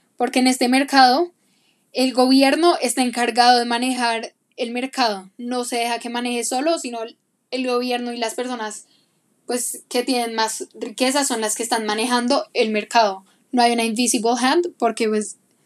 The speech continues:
eh, sí hay alguien que está manejando este mercado. Em,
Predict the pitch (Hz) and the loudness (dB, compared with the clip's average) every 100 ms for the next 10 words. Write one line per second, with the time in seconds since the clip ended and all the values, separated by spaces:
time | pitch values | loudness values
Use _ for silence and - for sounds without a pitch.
0 | _ _ _ _ - 226 220 226 220 214 | _ _ _ _ -6 0 2 2 2 2
1 | 247 226 226 233 294 269 220 226 214 220 | 4 6 6 2 0 0 0 0 0 0
2 | 247 208 190 214 214 - 233 190 _ _ | 0 0 -2 -2 0 4 2 2 _ _
3 | _ _ _ _ _ _ _ _ _ _ | _ _ _ _ _ _ _ _ _ _
4 | _ _ _ _ _ _ _ _ - - | _ _ _ _ _ _ _ _ -20 -20
5 | - - _ - 233 233 233 226 | -20 -20 _ 0 2 2 0 -4